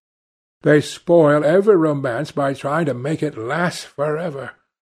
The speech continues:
It is a meaningless word, too. The only difference between a caprice and a lifelong passion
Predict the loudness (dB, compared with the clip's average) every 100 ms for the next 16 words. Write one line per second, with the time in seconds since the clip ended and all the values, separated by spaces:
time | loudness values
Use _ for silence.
0 | _ _ _ _ -2 2 4 2 0 0
1 | 0 0 -4 -6 -6 -4 -6 -4 -4 -4
2 | -6 _ _ _ _ _ _ _ _ _
3 | -8 0 2 4 4 2 -4 -4 -10 -6
4 | -6 -4 -4 -4 -4 -6 -2 0 0 -4
5 | -8 -6 -4 -2 -2 -2 -2 0 0 -4
6 | -4 -2 -2 -4